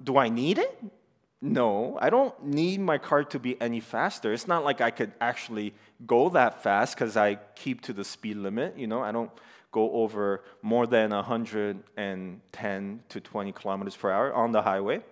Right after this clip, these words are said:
But I just want it 'cause it'll make my car faster, and I just want that power. And the Israelites wanted to rely on the horsepower of the Egyptians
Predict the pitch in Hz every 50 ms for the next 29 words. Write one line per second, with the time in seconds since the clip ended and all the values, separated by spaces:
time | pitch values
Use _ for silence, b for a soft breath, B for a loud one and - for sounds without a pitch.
0 | _ _ _ _ _ _ _ _ _ _ _ _ _ _ _ _ _ _ b b
1 | b b b b b b b 160 180 185 - - - - - 180 220 - 277 -
2 | - 240 247 285 294 214 156 135 - - 196 185 185 185 180 - - - - _
3 | - 160 151 160 170 175 - 196 185 180 - 214 208 - - 226 - - - -
4 | 110 90 80 - - - 117 131 135 139 156 156 - - 117 117 120 131 135 123
5 | - - 110 110 113 110 - - - _ - - - 120 113 120 113 92 82 78
6 | - _ _ _ _ _ _ _ _ _ _ _ _ _ _ _ _ _ _ _
7 | b b b b b b b b b b b b 180 208 208 208 196 214 285 285
8 | 294 285 247 196 165 151 151 160 - - 147 139 147 160 175 185 190 190 185 185
9 | 185 185 - 170 147 143 151 151 151 151 151 156 156 120 139 135 143 139 135 127
10 | 139 180 208 226 247 - - - - 127 113 117 110 110 113 123 - - 131 139
11 | 143 143 143 143 135 139 156 156 156 143 - 247 233 - 151 107 85 - - -